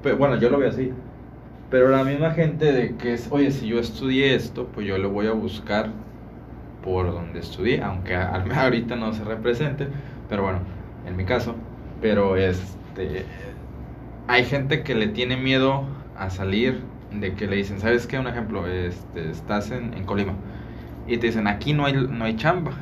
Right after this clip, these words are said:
este, pero hay, hay en Monterrey, por ejemplo, o en Guadalajara, para no irnos tan lejos, existe que haya más posibilidades de conseguir un, un trabajo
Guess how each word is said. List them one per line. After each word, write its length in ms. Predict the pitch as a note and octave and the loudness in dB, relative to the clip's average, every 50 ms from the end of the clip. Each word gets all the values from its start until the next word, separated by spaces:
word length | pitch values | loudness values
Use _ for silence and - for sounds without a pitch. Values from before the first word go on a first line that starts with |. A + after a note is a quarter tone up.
| - - | -10 -10
este, 640 | F#2 - - - - - F2+ F2+ F#2 E2+ D#2+ D#2 - - - - - - - - - - - - - - - - - - - - - - - - - - - - - - - - - - - - - - | -12 -12 -12 -12 -10 -8 -6 -6 -4 -4 -6 -6 -8 -10 -12 -14 -14 -14 -14 -14 -14 -14 -14 -14 -14 -14 -14 -14 -14 -14 -14 -14 -14 -14 -14 -14 -14 -14 -14 -14 -14 -16 -16 -14 -14 -14 -14 -10 -2 2
pero 180 | B2 A#2+ A2+ | 4 6 6
hay, 120 | A2+ A2 G#2 | 6 6 6
hay 160 | F2+ G#2+ A2+ | 6 6 4
en 80 | G#2+ G#2+ | 4 2
Monterrey, 520 | G#2+ G#2 G2+ G#2 G2+ G2+ G2+ A#2 B2+ C#3 | -2 -2 -2 -2 0 2 4 4 4 4
por 160 | - - A#2+ G#2 | 2 0 -2 -2
ejemplo, 360 | A2+ A2+ A2+ - B2 C3+ C#3+ - - - - - - - - - - | -2 -4 -4 -2 -4 -4 -4 -6 -10 -12 -14 -14 -14 -16 -12 -8 -4
o 60 | G#2 | -2
en 80 | G#2 G2+ | 0 4
Guadalajara, 680 | G2+ G#2 G#2 G#2 F#2+ G2 F#2+ A2 A2+ B2+ C#3 D3+ - - | 6 6 8 6 6 4 2 4 4 4 4 4 0 -2
para 120 | - - | -6 -8
no 80 | F#2+ F#2+ | -6 -6
irnos 180 | G2 G2+ G2+ - | -6 -6 -6 -6
tan 160 | A2 G#2+ A2 | -4 -2 -2
lejos, 360 | A2+ A2 A2 A#2 B2 A#2+ - - - - - - - - - - - - - - - - - - - - - - | -2 -2 -2 -2 -4 -6 -6 -10 -14 -16 -16 -16 -14 -14 -14 -14 -14 -14 -14 -14 -14 -14 -14 -14 -14 -14 -8 -6
existe 440 | - G#2+ - - C3+ A#2 C#3 D#3 D3+ | -4 -2 0 2 2 2 4 2 4
que 80 | C#3+ C3+ | 6 6
haya 180 | B2 B2 B2+ C3 | 6 6 6 4
más 200 | C3+ B2 A#2 - | 4 2 2 0
posibilidades 580 | - C3+ B2+ C#3 C3+ A#2+ A2+ A2 A2 A2+ A#2 | -2 -4 -2 0 2 2 4 4 4 4 4
de 100 | A#2 A#2+ | 4 2
conseguir 480 | A#2 A#2+ G#2+ G#2 - - G2 G2+ G#2 G#2 | 0 0 -4 -4 -4 -4 -2 0 0 0
un, 240 | A2 A2+ A2+ A2+ - | -2 -2 -4 -4 -6
un 160 | A#2 A2 G#2+ | -6 -6 -2
trabajo 600 | A#2 A2+ A2 G#2 G#2+ G#2+ G#2+ - B2+ B2 A#2 - | 0 2 4 4 2 2 2 2 2 2 0 -2